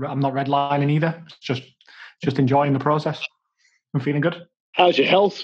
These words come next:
Speaker 2: bec-, as a result of it, bud?
Speaker 1: Um, I look as good as always.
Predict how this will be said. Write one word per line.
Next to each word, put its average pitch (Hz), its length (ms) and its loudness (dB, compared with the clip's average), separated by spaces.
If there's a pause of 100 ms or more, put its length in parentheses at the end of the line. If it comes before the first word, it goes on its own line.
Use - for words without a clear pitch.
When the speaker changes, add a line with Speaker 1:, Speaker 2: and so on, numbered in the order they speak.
(120)
Speaker 2:
bec-, - 160 -2
as 143 200 2
a 139 40 2
result 156 360 4
of 127 100 0
it, 139 120 -2
bud? 151 220 0 (760)
Speaker 1:
Um, 156 760 2 (1600)
I 120 180 0
look 135 220 0
as 131 80 -2
good 139 140 0
as 131 80 -2
always. 139 420 0